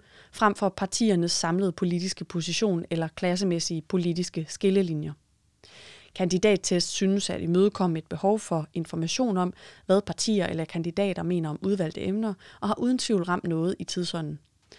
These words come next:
Men de er også i deres typiske udformning med til at understøtte et bestemt syn på, hvad der ligger til grund for stemmeafgivelse og repræsentation.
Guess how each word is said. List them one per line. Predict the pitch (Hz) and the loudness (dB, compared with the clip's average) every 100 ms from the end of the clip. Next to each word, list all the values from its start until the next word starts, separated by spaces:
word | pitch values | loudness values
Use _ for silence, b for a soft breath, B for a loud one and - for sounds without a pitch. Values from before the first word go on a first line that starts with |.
| B B B - | B B B -2
Men | 180 | 0
de | 165 160 | 0 0
er | |
også | - 208 233 214 | 4 4 4 0
i | 175 | -4
deres | 160 147 - | -8 -8 -6
typiske | - 269 240 - - | -2 -2 -2 -4 -2
udformning | 202 208 175 165 165 | -2 0 0 0 0
med | 185 | 0
til | 233 262 | 0 0
at | - | 0
understøtte | 190 214 - 185 175 - | 0 0 -2 -6 -6 -10
et | - | -14
bestemt | - - 240 - | -10 -2 -2 -2
syn | - 196 165 | -4 -4 -2
på, | - 190 - B B B | -2 -2 -4 B B B
hvad | 190 | 0
der | 175 | 0
ligger | 160 165 | -2 -8
til | - 185 | -10 -6
grund | 214 226 - | 0 0 -2
for | 202 | -6
stemmeafgivelse | - 180 190 170 160 180 160 - - | 0 2 2 0 0 -2 -2 -8 -6
og | 190 | -4
repræsentation. | 190 185 175 160 175 175 - 160 | -2 -2 -4 -6 -6 -6 -4 -6